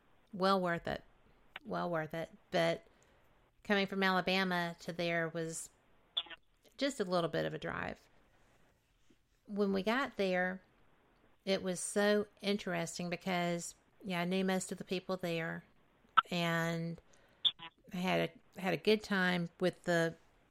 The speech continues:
pre-investigation thing. When we started investigating, I had just gotten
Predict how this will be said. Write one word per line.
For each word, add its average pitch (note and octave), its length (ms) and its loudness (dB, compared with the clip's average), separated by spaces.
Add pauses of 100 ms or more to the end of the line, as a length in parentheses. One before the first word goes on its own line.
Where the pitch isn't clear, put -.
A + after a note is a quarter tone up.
(220)
pre-investigation E3+ 1000 0
thing. E3 440 -6 (1400)
When F#3 220 4
we F#3 80 2
started F#3+ 400 2
investigating, F3+ 800 -4
I F#3+ 120 2
had A3+ 220 -2
just - 260 -6
gotten F3+ 580 -4